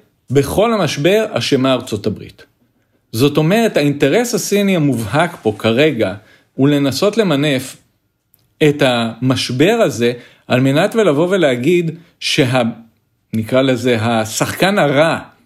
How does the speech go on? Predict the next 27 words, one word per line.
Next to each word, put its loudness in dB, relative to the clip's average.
בכל 2
הסיפור 0
הוא 2
ארצות 0
הברית 0
והמערב, 0
הוא 4
נאטו, 0
הוא 2
הבריתות 0
הצבאיות 0
של 0
המערב, 2
שהן 0
אלה 0
שמסכנות -2
את -2
שלום 2
העולם. 0
סין 0
בעצם, 2
ואגב 0
גם 2
ארצות -2
הברית 0
באיזשהו 0
אופן, -4